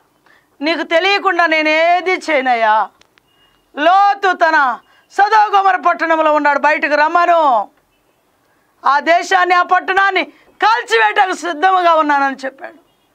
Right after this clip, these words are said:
అలాగే మనం నిజంగా ప్రార్థన చేసే పిల్లలమైతే, నిజమైన మొరపెట్టే వాళ్ళమైతే, మన కుటుంబానికి, మన సంఘానికి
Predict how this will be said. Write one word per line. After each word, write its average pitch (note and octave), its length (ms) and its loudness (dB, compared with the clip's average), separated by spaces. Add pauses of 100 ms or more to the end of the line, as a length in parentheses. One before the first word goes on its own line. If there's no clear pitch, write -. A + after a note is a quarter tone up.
(460)
అలాగే D4+ 300 2
మనం D4 280 -2
నిజంగా D#4+ 340 -2
ప్రార్థన E4 420 0
చేసే E4 260 -2
పిల్లలమైతే, E4+ 760 0 (420)
నిజమైన F#4 440 0
మొరపెట్టే F#4+ 540 0
వాళ్ళమైతే, F#4+ 760 0 (280)
మన F#4+ 140 0
కుటుంబానికి, G4 640 -2
మన F#4+ 160 0
సంఘానికి G#4 600 0